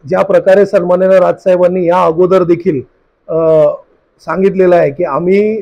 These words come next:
दोनशे ते दोनशे पंचवीस या इतक्या सीट आम्ही पूर्ण महाराष्ट्रात लढवणार आहोत. तर त्या प्रकारे उमेदवार कोण असतील, परिस्थिती काय आहे, महाराष्ट्रातल्या जनतेचं म्हणणं काय आहे,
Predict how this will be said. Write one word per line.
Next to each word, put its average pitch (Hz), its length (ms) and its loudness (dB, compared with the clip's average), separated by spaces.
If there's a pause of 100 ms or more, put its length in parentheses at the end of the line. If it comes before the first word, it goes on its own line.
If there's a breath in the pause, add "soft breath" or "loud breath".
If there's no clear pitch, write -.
दोनशे 185 640 0
ते 214 380 2 (600)
दोनशे 185 360 0
पंचवीस 190 600 -2 (440)
या 208 480 2 (680)
इतक्या 208 320 -2
सीट 208 280 -2
आम्ही 190 200 0
पूर्ण 190 260 -2
महाराष्ट्रात 180 560 -2
लढवणार 170 380 0
आहोत. 165 200 0 (460)
तर 208 120 0
त्या 202 240 0
प्रकारे 208 680 -2
उमेदवार 240 460 2
कोण 202 200 2
असतील, 123 340 -4 (400)
परिस्थिती 214 540 0
काय 196 180 4
आहे, 123 200 0
महाराष्ट्रातल्या 208 800 0
जनतेचं 196 540 -2
म्हणणं 208 340 -2
काय 202 140 4
आहे, 131 120 -2